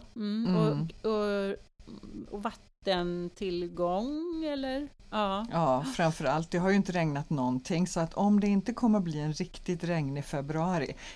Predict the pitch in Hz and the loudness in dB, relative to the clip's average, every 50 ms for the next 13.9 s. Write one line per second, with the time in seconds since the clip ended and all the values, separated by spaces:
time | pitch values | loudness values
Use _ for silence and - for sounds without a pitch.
0 | - - 151 151 156 156 139 - - 160 147 135 135 - 156 143 127 117 123 131 | -6 -4 -2 0 0 0 -2 -2 -2 -2 0 0 0 0 0 0 0 0 0 -2
1 | 131 135 135 135 127 131 131 131 139 156 151 139 - 143 131 - 151 - - 143 | -2 -2 -2 0 2 2 2 2 0 -2 -4 -4 -4 -8 -6 -6 -6 -6 -4 -4
2 | 135 139 147 147 147 - - 147 143 143 139 123 117 - 151 160 - - - - | -2 -2 -2 -2 -2 -2 -4 -6 -4 -2 -2 -2 -2 -2 -4 -8 -8 -14 -16 -16
3 | - - - - 185 175 175 160 185 185 175 170 - - 180 156 151 - 214 214 | -18 -6 -2 2 2 2 4 4 4 2 2 0 -2 0 0 2 2 2 2 2
4 | - - - 139 139 139 135 135 131 131 127 117 107 - - - - - - - | 0 -2 -2 -2 -2 -2 -2 -2 -2 -4 -4 -4 -4 -6 -4 -2 -2 0 0 0
5 | 190 151 117 - - - - 170 160 143 139 - - - - - - 143 139 - | 0 -2 -2 -4 -8 -6 -4 -2 -2 -2 -2 -4 -8 -10 -10 -10 -8 -6 -4 -4
6 | 131 117 117 131 - - - _ - - - - - - - - - 156 156 - | -4 -4 -4 -6 -8 -12 -20 _ -20 -20 -16 -16 -16 -16 -12 -6 -4 -4 -4 -4
7 | - - - 139 127 135 127 - 139 110 127 156 143 - - - - - - - | -6 -6 -2 -2 -2 -2 -2 -2 -2 0 0 0 0 -2 -4 -12 -14 -20 -20 -20
8 | - - - - - - - - - _ _ - - - - - - - - 196 | -20 -20 -20 -20 -20 -20 -20 -20 -20 _ _ -20 -20 -20 -20 -18 -14 -6 -2 -2
9 | 185 180 185 185 - - - - - - - - - - - - - - 214 202 | 0 0 -2 -4 -6 -12 -20 -20 -20 -20 -20 -20 -20 -20 -20 -18 -6 -2 0 0
10 | 208 208 240 247 247 - 202 214 226 208 180 170 160 165 160 156 151 156 160 160 | 2 4 4 2 4 4 4 4 6 4 4 4 4 4 2 2 2 0 -2 -4
11 | 165 - 190 156 156 170 156 151 156 160 160 165 160 156 165 - - 190 160 165 | -4 -4 -6 -2 0 2 2 4 4 2 0 2 2 2 0 2 0 -2 0 0
12 | 165 165 170 - 190 196 196 196 180 160 165 190 208 226 226 - 180 196 - - | -2 -4 -4 -4 -4 -2 -2 0 0 0 -2 -2 -4 -4 -6 -6 -8 -8 -4 -4
13 | 214 202 214 208 196 196 - - 233 320 370 - - - - - 165 | -2 -2 0 0 0 -2 0 2 0 0 0 -2 -8 -6 -4 -4 -6